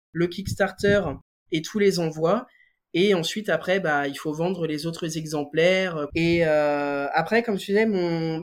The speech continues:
ma, ma vente préférée, ça reste vraiment, euh, en main propre. Le fait que les gens viennent te voir, te posent des questions,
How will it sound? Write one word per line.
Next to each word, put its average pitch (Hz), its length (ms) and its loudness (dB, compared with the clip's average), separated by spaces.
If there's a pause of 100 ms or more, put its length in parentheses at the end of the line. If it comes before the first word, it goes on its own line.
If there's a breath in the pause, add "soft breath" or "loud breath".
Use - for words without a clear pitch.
ma, 165 580 2
ma 160 240 -2
vente 196 360 -2
préférée, 214 720 -2 (540)
ça - 180 -2
reste 170 160 4
vraiment, 190 500 2
euh, 151 440 2 (420 loud breath)
en 175 140 0
main 180 160 2
propre. - 500 -8
Le 160 160 -2
fait 185 380 -4 (160)
que 170 80 -8
les 160 260 -2
gens 175 380 0
viennent 170 400 0
te 185 100 0
voir, 175 480 0
te - 140 -10
posent 170 260 -6
des 175 80 -2
questions, 180 480 -2